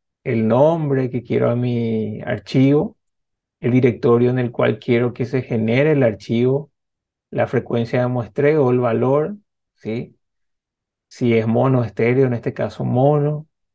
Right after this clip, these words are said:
¿sí? La resolución, veinticuatro bits.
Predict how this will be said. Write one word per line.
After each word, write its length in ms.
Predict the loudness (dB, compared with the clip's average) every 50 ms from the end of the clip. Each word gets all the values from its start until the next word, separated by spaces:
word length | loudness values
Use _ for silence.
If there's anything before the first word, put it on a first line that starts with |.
| _
¿sí? 440 | _ -4 0 0 0 0 -2 -4 -10 _ _ _ _ _ _ _ _ _ _ _ _ _ _ _ _ _
La 800 | -4 0 0 2 2 2 0 0 -2 -2 -4 -4 -8 -10 -12 -16 _ _
resolución, 960 | -8 -6 -2 0 2 2 2 0 0 0 0 0 0 0 -2 -6 -8 -12 -14 _
veinticuatro 680 | -8 -6 -6 -4 -4 -6 -4 -2 -2 -2 0 0 0 2 2
bits. 460 | 2 2 0 -2 -8 -14 -20 -20